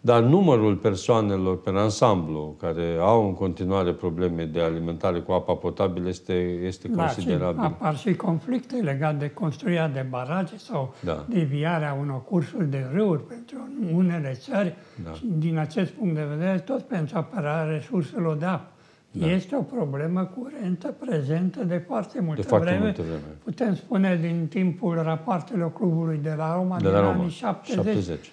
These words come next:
Speaker 2: semnalate aceste probleme ale agriculturii, criza alimentară și criza apei.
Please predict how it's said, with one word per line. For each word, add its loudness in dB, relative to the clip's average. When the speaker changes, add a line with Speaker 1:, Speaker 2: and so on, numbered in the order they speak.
Speaker 2:
semnalate 0
aceste -10
probleme 0
ale -6
agriculturii, -2
criza 4
alimentară 0
și -4
criza -2
apei. -10